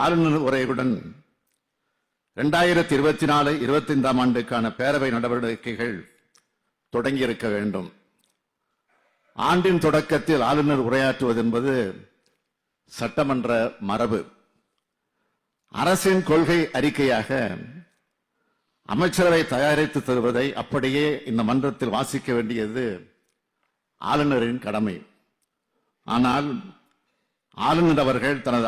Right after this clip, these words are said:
அரசியல் நடவடிக்கைகளின் தொடர்ச்சியாகவே இம்மாமன்றத்தை பயன்படுத்தி கொண்டாரோ என்று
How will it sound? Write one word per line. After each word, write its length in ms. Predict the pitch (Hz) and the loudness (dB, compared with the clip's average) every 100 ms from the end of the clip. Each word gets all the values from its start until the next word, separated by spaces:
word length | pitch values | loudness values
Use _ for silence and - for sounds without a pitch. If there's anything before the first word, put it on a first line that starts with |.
| 107 | 0
அரசியல் 340 | 147 - 139 | -2 -2 0
நடவடிக்கைகளின் 580 | 123 127 127 107 110 104 | 0 0 -2 -4 -4 -2
தொடர்ச்சியாகவே 680 | 107 117 - 120 117 113 123 95 85 _ _ _ _ _ _ _ _ _ _ _ _ _ - | -4 -4 -2 -2 -2 -4 -4 -6 -10 _ _ _ _ _ _ _ _ _ _ _ _ _ 0
இம்மாமன்றத்தை 720 | 139 127 147 165 165 160 165 147 | 2 4 4 4 2 0 0 -2
பயன்படுத்தி 440 | 127 139 147 143 147 | 0 0 0 0 -2
கொண்டாரோ 520 | 143 127 127 123 120 104 110 _ _ _ _ _ _ _ _ | 0 0 0 0 0 -2 -8 _ _ _ _ _ _ _ _
என்று 220 | 120 123 | 0 0